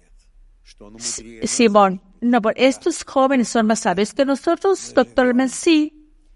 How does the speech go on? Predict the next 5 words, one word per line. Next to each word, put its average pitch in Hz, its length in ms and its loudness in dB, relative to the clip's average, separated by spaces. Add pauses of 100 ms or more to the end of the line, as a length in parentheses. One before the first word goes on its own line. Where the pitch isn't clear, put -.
(760)
Vivimos 294 880 2
en 220 180 4
la 202 80 4
generación 262 1080 0 (1120)
del 220 320 4